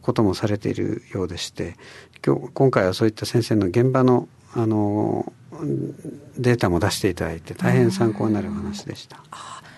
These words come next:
Speaker 2: じゃあもうこれで治った終わりではなくって、こう、経過を観察しながら、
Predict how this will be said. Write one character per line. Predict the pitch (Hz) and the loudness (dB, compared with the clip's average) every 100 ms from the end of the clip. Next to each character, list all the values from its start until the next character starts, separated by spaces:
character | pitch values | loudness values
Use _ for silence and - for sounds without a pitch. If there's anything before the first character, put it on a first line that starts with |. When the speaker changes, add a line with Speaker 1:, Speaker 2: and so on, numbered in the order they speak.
| - - | -20 -4
Speaker 2:
じ | 196 | 0
ゃ | |
あ | |
も | 180 | 0
う | 170 | 0
こ | 214 | 2
れ | 240 | 6
で | 240 | 8
治 | 254 | 8
っ | 285 | 8
た | - - | 4 2
終 | 208 | 4
わ | 262 | 4
り | 277 - | 4 4
で | 208 | 4
は | 165 | 4
な | 180 | 2
く | 175 151 | 0 -6
っ | |
て、 | - - 185 - - - - | -4 0 0 0 -12 -20 -4
こ | 214 | -4
う、 | |
経 | 208 311 339 | 2 4 4
過 | - 339 | 6 6
を | 330 | 6
観 | - 330 | 6 6
察 | 330 311 311 | 6 0 0
し | - 311 | 4 6
な | 330 | 6
が | 302 285 | 6 6
ら、 | 320 311 | 6 2